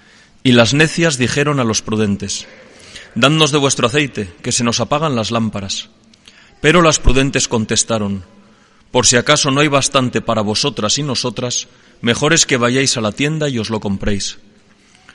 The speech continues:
Mientras iban a comprarlo, llegó el esposo,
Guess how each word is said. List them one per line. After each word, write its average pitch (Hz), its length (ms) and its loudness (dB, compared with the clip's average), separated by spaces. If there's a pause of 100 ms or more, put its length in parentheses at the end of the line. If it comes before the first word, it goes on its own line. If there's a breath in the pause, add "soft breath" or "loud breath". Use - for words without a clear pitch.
(140 soft breath)
Mientras 120 360 2
iban 143 240 2
a 139 80 0
comprarlo, 151 540 0
llegó 123 260 0
el 139 80 0
esposo, 151 580 -6